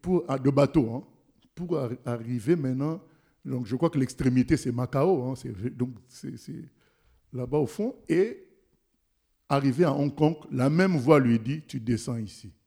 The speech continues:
Voilà. Sans visa. <laughs> Parce que quand je dis que,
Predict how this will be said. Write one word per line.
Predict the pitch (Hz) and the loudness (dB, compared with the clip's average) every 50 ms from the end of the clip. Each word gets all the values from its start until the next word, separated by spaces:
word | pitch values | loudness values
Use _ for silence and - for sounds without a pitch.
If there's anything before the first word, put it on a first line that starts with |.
| _ _ | _ _
Voilà. | - 90 82 78 71 _ _ _ _ _ _ _ _ _ _ | -20 -20 -20 -20 -20 _ _ _ _ _ _ _ _ _ _
Sans | - - - 185 175 | -12 -6 -2 0 0
visa. | 156 143 139 127 104 127 113 92 - - _ _ | 0 0 -2 -4 -4 -4 -6 -8 -10 -20 _ _
<laughs> | _ _ _ - | _ _ _ -8
Parce | 208 214 - 151 165 - - - - - - - - - 349 339 349 | -8 -4 -2 0 0 0 0 -2 -6 -16 -18 -16 -6 -4 -4 -4 -4
que | 320 - - 254 | -8 -12 -12 -12
quand | 226 - - 403 330 | -10 -10 -8 -4 -4
je | 202 | -4
dis | 208 240 262 247 | 0 0 0 2
que, | - 185 180 170 - | 4 4 4 4 2